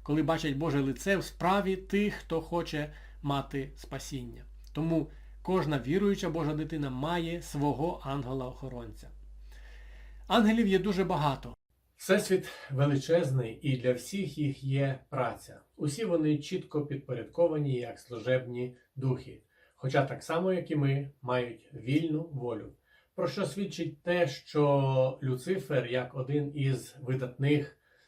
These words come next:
е, ангелів високого рангу, херувим, е, звів, сам відпав і звів багатьох духовних істот, які потім стали називатися демонами,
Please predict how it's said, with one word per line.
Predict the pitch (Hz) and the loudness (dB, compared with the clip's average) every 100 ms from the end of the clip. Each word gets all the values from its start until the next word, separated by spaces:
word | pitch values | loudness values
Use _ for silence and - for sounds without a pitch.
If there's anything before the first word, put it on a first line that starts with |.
| _ | _
е, | 127 117 113 104 - | -6 -4 -4 -6 0
ангелів | 143 135 131 127 | 2 4 4 4
високого | 123 123 151 131 113 | 2 2 0 0 -2
рангу, | 127 151 143 - 101 - | 0 2 0 -4 -10 -10
херувим, | 131 120 113 143 165 160 _ _ - - _ - | -6 -6 0 0 0 -4 _ _ -20 -20 _ -10
е, | 127 117 | -8 -6
звів, | 107 131 180 214 185 _ | -4 0 2 0 -6 _
сам | - 170 165 143 | -4 2 4 4
відпав | 135 - 175 170 151 | 2 0 0 0 0
і | 127 127 139 | 0 0 -2
звів | 117 127 165 202 151 | -4 0 0 0 0
багатьох | 143 135 123 - 123 127 - | 0 0 -4 -2 -2 -2 -6
духовних | 127 147 139 131 123 | -6 0 2 2 -2
істот, | 117 - 123 - _ _ _ - | -8 -8 -10 -10 _ _ _ -2
які | 139 143 | 0 0
потім | 202 190 180 151 | -2 -2 0 -2
стали | - 143 139 | 2 2 4
називатися | 127 127 123 127 127 123 127 113 - | 2 0 -2 -2 -4 -10 -10 -10 -12
демонами, | 113 139 175 160 151 143 139 | -2 2 2 2 0 0 -2